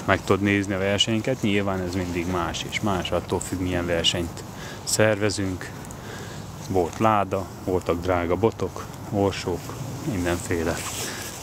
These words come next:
Attól függ, hogy éppen, éppen milyen verseny és hol, meg, meg mekkora létszámmal, meg, meg sok mindentől függ. Meg hogy mennyi a,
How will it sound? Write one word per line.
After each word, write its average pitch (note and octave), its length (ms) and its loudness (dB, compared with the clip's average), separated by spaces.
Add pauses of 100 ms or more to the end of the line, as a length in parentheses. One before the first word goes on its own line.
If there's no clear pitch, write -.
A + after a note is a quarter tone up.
(100)
Attól F2+ 320 2
függ, - 220 -2 (640)
hogy - 140 -2
éppen, E2+ 340 2 (1400)
éppen F2+ 260 0
milyen F2 280 2
verseny D#2+ 440 0
és D#2+ 140 2
hol, D#2 300 -2 (260)
meg, E2 180 -2 (180)
meg F2 120 -4 (840)
mekkora E2+ 380 -2
létszámmal, - 680 -6
meg, - 100 -8 (200)
meg - 120 -6
sok - 320 -2
mindentől F2+ 420 -6
függ. - 340 -8 (3250)
Meg F#2 220 4
hogy F2+ 140 2
mennyi F2 340 0
a, E2+ 100 0